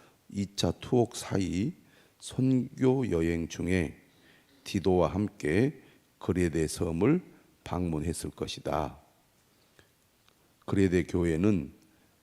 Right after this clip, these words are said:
장로가 세워지지 않았으므로 신생 교회이거나 개척된 지 시간이 흘렀지만 아직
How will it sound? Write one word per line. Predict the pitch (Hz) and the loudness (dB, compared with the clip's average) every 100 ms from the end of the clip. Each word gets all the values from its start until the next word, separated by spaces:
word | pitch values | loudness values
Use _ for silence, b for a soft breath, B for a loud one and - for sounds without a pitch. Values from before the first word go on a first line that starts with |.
| - | -8
장로가 | - 95 92 82 80 | -2 2 2 2 2
세워지지 | - 113 110 104 92 - 90 | 2 2 2 2 -2 -2 -2
않았으므로 | 80 85 85 - 80 71 69 107 156 - b b b - | 0 0 -2 -2 -4 -2 2 2 0 -6 b b b -10
신생 | - 131 127 113 127 123 - | -2 2 2 4 2 2 -2
교회이거나 | - 90 90 87 - 76 - 69 78 69 69 _ _ b b b b _ | 0 4 4 4 0 -4 -4 -2 -2 -4 -8 _ _ b b b b _
개척된 | - 95 - 104 - 92 87 | -4 -2 0 -2 2 0 2
지 | 117 147 160 B B B | 2 0 0 B B B
시간이 | - - 123 110 87 | -6 0 4 4 2
흘렀지만 | 80 98 85 - 80 90 131 - - _ | 2 2 2 -2 0 2 0 -4 -20 _
아직 | - 78 82 139 | -4 -2 0 -4